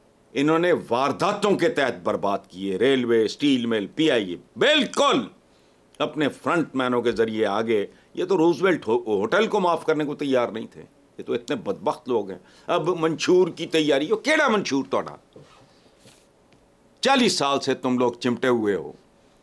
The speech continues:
मंशूर की बात करते हो। पाकिस्तान का मंशूर क्या होना चाहिए, तुम्हें नहीं पता?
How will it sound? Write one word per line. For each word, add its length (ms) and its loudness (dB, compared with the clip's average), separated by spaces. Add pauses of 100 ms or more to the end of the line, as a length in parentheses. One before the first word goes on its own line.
(800)
मंशूर 400 2
की 140 -2
बात 260 0
करते 280 -2
हो। 80 2
पाकिस्तान 800 0
का 180 0
मंशूर 420 2
क्या 160 2
होना 320 4
चाहिए, 280 4
तुम्हें 280 0
नहीं 120 4
पता? 260 4